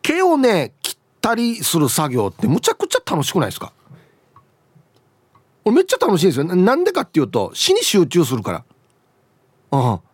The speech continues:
この一瞬何も考えないっていうのが好きなんですね。うん。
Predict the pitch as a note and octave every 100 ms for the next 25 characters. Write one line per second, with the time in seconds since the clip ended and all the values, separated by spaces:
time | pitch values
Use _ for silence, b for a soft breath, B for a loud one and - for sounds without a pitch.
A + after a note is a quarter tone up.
0 | _ _ _ _ _ _ D4+ D#4+ B3+ D#4
1 | C4 G#3+ E4+ - B3 B3 B3 A#3+ A#3+ B3
2 | - _ _ _ _ _ _ _ - E3
3 | C3+ A2 G#2 A#2 - - D#3 G2 - C#3+
4 | G3+ E3 _ _ G#2 G2 F#2+ - G2